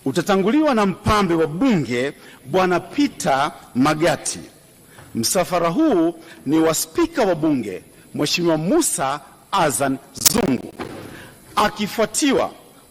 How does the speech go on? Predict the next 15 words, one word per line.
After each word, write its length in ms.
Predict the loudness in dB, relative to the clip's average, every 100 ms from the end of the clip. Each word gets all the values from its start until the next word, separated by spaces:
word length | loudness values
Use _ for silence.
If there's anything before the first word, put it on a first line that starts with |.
| -4
na 160 | 0 2
Mheshimiwa, 400 | 2 0 0 2
na 140 | 2
Rais 500 | 2 2 2 0 -2
wa 160 | -2 0
Jamhuri 380 | 0 0 0 0
ya 80 |
Muungano 240 | 0 0 0
wa 60 |
Tanzania, 680 | -2 -2 -2 -2 0 0 0 -2 -10 -20 -20 -16
Mheshimiwa 580 | -2 0 0 -2 -2 -2
Daktari 500 | -4 -4 -2 -2 -4 -8 -14 -14 -14 -12 -12 -10 -10 -10 -6
Samia 760 | -4 0 2 4 4 2 0 -2 -6 -6 -4 0
Suluhu 460 | 2 4 4 2 0 -6 -2
Hassan. 560 | 0 0 0 0 0